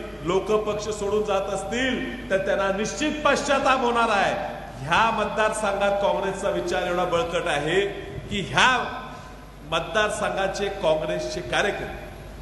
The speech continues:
सामान्य माणसाला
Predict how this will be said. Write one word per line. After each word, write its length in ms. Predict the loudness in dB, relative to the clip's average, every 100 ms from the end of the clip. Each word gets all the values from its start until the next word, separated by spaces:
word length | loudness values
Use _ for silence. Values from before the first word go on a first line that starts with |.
| -14 -14 -14 -14 -14 -14 -14 -8 2
सामान्य 540 | 4 4 0 0 0
माणसाला 920 | 2 0 0 0 2 2 0 -4